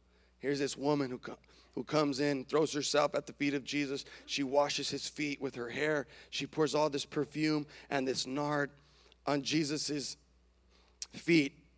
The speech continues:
and wastes it, pours it all out. Her whole life savings. All of everything that she has, she gives, she lays it down right there for Jesus.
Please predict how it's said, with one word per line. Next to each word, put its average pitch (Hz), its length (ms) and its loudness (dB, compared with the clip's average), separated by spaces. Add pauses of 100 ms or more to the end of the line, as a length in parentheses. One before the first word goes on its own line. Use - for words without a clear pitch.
(160)
and 131 220 0
wastes 180 520 8
it, - 60 -10 (180)
pours 175 340 8
it 151 80 4
all 170 280 8
out. 156 280 0 (400)
Her 135 140 0
whole 170 200 12
life 170 280 12
savings. 151 720 10 (1120)
All 190 240 12
of 151 160 2
everything 202 380 12
that 185 120 4
she 160 180 2
has, 139 640 2 (300)
she - 160 2
gives, 185 440 4
she 180 180 4
lays 180 320 12
it 151 180 2
down 165 300 8
right 151 200 6
there 156 240 4 (440)
for 139 120 2
Jesus. 127 640 -2